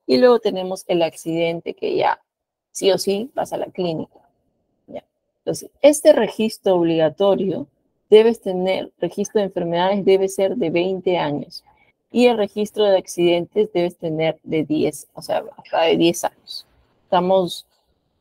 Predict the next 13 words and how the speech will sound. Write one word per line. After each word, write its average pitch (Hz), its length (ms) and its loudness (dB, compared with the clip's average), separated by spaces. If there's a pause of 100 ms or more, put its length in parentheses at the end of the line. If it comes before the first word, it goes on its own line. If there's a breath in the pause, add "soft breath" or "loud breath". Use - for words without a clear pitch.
(340)
dos 190 180 6
mil 233 300 2 (1500)
tenías 190 400 -4
que 185 140 -4
tener 220 720 -2
dos 185 300 0
mil, 196 260 -2 (380)
desde 185 300 2
el 180 60 -2
dos 190 240 0
mil 233 220 -4
catorce. 240 600 0 (1080)
Guardo. - 540 -2